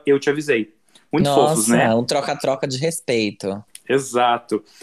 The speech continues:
Speaker 1: Mas as parcerias entre as duas bandas não vão parar por aí. Eles pretendem criar um show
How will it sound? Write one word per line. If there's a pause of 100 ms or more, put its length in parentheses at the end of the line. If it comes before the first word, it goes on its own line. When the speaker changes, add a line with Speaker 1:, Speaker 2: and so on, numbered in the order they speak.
(100)
Speaker 1:
Mas
as
parcerias
entre
as
duas
bandas
não
vão
parar
por
aí. (260)
Eles
pretendem
criar
um
show